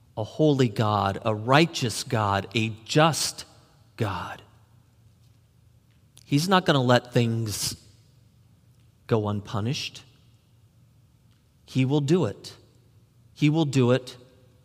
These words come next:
perfectly. And at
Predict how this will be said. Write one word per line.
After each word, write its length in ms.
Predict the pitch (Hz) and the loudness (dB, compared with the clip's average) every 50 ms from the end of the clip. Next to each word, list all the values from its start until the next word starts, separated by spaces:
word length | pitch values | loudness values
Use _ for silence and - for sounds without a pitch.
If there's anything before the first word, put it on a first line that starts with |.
| _ _ | _ _
perfectly. 680 | - 180 165 160 - 135 - - - 98 90 - - - - _ _ _ _ _ _ _ _ _ _ _ _ _ _ _ _ _ _ _ _ _ _ _ _ _ _ _ _ _ _ _ _ _ _ _ _ _ _ _ _ _ _ _ _ _ _ _ _ _ _ _ | -2 0 0 0 0 -4 -6 -6 -10 -12 -12 -14 -16 -20 -20 _ _ _ _ _ _ _ _ _ _ _ _ _ _ _ _ _ _ _ _ _ _ _ _ _ _ _ _ _ _ _ _ _ _ _ _ _ _ _ _ _ _ _ _ _ _ _ _ _ _ _
And 180 | - 117 117 - | -4 -2 2 4
at 300 | 143 147 156 165 - - | 4 6 6 4 2 -4